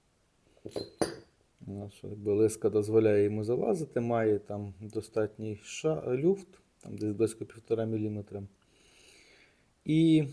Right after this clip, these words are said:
м, оці, що стягуються,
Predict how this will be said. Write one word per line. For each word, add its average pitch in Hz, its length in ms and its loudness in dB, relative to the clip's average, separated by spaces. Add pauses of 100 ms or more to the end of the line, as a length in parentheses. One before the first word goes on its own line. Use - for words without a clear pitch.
(200)
м, 113 460 -8 (300)
оці, 123 540 -2 (840)
що 120 180 -2
стягуються, 110 920 2